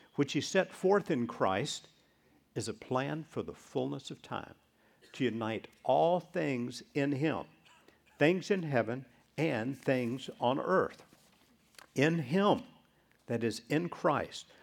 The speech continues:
we have obtained an inheritance, having been predestined according to the purpose of him who works all things according to the counsel of his will. I know that's a lot of verses to,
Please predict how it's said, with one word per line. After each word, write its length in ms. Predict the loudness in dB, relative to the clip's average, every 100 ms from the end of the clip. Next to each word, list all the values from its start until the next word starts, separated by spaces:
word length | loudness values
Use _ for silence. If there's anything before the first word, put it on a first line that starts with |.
| -20 _
we 400 | 2 6 6 4 2
have 260 | 4 4 4
obtained 720 | -6 -6 -2 0 0 0 2
an 140 | 2
inheritance, 840 | 2 2 0 2 0 -4 -12 -16 -18 _ _ _ _ _
having 340 | 4 4 2
been 340 | 0 0 0 -4
predestined 1120 | -4 0 0 0 -2 -2 -4 -6 -6 -6 -6
according 640 | -10 -10 -2 0 0 -2 -4
to 80 |
the 120 | -8 -8
purpose 540 | -4 -2 0 -4 -4
of 120 | -6
him 260 | -4 -6 -6
who 160 | -4
works 360 | -2 0 -2 -2
all 160 | -2 -2
things 360 | -6 -8 -6
according 520 | -10 -6 -4 -4 -4
to 100 | -8
the 80 | -8
counsel 480 | -6 -6 -8 -8 -8
of 80 | -6
his 160 | -6
will. 240 | -2 -2 -2 -12 -20 -20 _
I 80 | -8
know 180 | -2 -2
that's 220 | -2 -4
a 60 | -2
lot 220 | -2 -2
of 80 | -2
verses 460 | 0 -2 -4 -8 -8
to, 280 | -6 -6